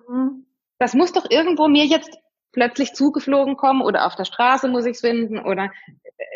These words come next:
Speaker 2: wo, in welchem Buch steht es? Ja, ich habe Bücher gelesen, wo finde ich's denn jetzt endlich? Und das war jetzt rückblickend natürlich der falsche Ansatz dafür, aber in dem Moment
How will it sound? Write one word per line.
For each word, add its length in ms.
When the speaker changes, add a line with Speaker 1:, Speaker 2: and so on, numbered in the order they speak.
Speaker 2:
wo, 160
in 140
welchem 260
Buch 220
steht 300
es? 100
Ja, 100
ich 80
habe 120
Bücher 280
gelesen, 360
wo 80
finde 340
ich's 180
denn 220
jetzt 180
endlich? 580
Und 140
das 180
war 380
jetzt 280
rückblickend 480
natürlich 380
der 100
falsche 360
Ansatz 440
dafür, 520
aber 280
in 120
dem 160
Moment 520